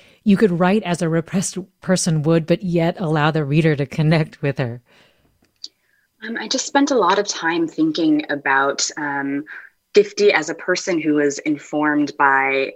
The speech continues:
Speaker 2: um, by loss, by, by absence. She has these three major absences in her life. One is that her father returned to Ghana. The second is that her brother passed away.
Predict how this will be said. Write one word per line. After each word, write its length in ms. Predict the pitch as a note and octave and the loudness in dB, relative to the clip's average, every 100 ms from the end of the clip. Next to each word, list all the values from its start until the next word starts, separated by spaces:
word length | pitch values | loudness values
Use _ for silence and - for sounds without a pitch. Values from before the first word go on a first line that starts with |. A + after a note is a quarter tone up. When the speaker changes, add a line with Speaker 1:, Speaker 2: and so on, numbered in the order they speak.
| - | -8
Speaker 2:
um, 560 | C#3+ C#3 C#3 C3+ C#3+ - | -6 -6 -6 -8 -6 0
by 120 | D#3 | 0
loss, 580 | D3 F3+ F3+ - - - | 2 2 2 0 -6 -6
by, 320 | D3 C#3 C#3 - | -4 -4 -6 -2
by 160 | D3 - | -2 0
absence. 640 | C#3 C#3+ - - B2 - - | 0 0 -4 -8 -10 -8 -6
She 140 | D#3 | -4
has 240 | D3+ D3+ | -4 -4
these 320 | E3 D3 - _ _ - | -2 -2 -4 _ _ -6
three 320 | E3+ G3 G3 | 0 2 2
major 480 | D#3+ D3+ D#3 D3+ C#3+ | 0 0 0 0 2
absences 800 | C3+ C3+ - C#3 C3 C3 B2+ - | 0 -2 -6 -12 -8 -6 -6 -8
in 100 | C3+ | -8
her 200 | C#3 B2+ | -8 -6
life. 400 | B2 D3+ G3 - - - - | -2 -2 -4 -8 -16 -16 -4
One 300 | D#3+ D3+ D3+ | 0 2 2
is 200 | D3+ C#3+ | -2 -2
that 140 | C#3+ - | -4 -2
her 120 | C#3+ | -6
father 480 | - C#3 C3+ C#3 C3+ | 0 0 2 -2 -2
returned 400 | B2+ C#3+ C3+ C3 | -4 -6 -6 -6
to 100 | D3 | -6
Ghana. 560 | C#3 C3 C#3 D3 D#3+ E3 _ - | -4 -4 -2 -4 -4 -8 _ -8
The 60 | D3 | -2
second 500 | D#3 D3 D#3+ C#3+ C#3+ | -2 0 -2 -2 -4
is 140 | C#3+ C3+ | -6 -4
that 140 | C#3 | -6
her 120 | - C#3 | -4 -2
brother 640 | C#3+ C#3 C#3 C3 C3+ - | -2 0 0 -2 -4 -6
passed 360 | - C#3 - C#3+ | -6 -4 -4 -6
away. 500 | C3+ C3+ D3+ F3+ | -8 -6 -4 -4